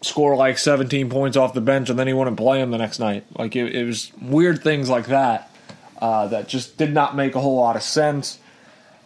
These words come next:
Uh, but overall, you know, I, w-, I, me personally, I liked Hornacek, but he just, he never had a shot from the beginning. So this is not surprising, obviously.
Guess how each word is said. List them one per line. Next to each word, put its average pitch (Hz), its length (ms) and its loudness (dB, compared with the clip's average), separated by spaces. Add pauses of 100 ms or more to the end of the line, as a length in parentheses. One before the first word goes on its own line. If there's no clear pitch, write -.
Uh, 120 240 2
but 160 180 2
overall, 190 640 4 (920)
you 160 120 0
know, 151 80 4
I, 156 100 4
w-, 165 220 2
I, 190 220 -6
me 190 260 -2
personally, 170 460 0
I 147 120 2
liked 143 280 2
Hornacek, 139 600 0 (1040)
but - 180 4
he 139 120 4
just, 127 280 0
he 143 120 2
never 143 220 4
had 123 120 4
a 117 60 0
shot 113 340 0
from 113 160 -6
the 107 80 -2
beginning. 101 320 -6
So 120 160 -4
this 120 160 -2
is 113 140 -6
not 117 240 0
surprising, 120 600 0
obviously. 113 760 0